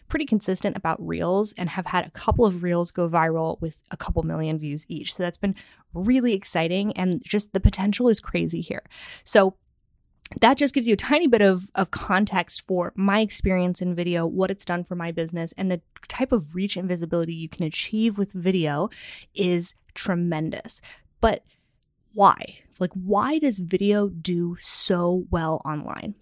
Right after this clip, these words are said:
Well, there are a couple of answers for this. Two things. Number one,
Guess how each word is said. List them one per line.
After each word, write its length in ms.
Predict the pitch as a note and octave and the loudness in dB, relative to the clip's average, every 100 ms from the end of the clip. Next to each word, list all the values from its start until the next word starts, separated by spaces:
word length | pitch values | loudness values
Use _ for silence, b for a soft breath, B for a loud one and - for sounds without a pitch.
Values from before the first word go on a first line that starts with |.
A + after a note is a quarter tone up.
| _ _ - | _ _ 2
Well, 260 | G3 G3 F#3+ _ - | 2 2 -4 _ -14
there 300 | F#3+ G#3 C4 | 0 2 4
are 40 | |
a 60 | B3+ | 2
couple 260 | - G3 | 0 -6
of 60 | F#3 | -6
answers 400 | E3 E3 F3+ F3+ | -6 -8 -6 -6
for 100 | G3 | -4
this. 380 | G3 G3 G3 - - | -2 -2 -4 -10 -6
Two 240 | - A#3 G#3 | -2 -2 -2
things. 400 | E3+ D#3+ D#3+ - | -2 -4 -6 -2
Number 300 | G3+ G#3 G#3 | 0 2 2
one, 400 | G3 F#3+ F#3 | 2 0 0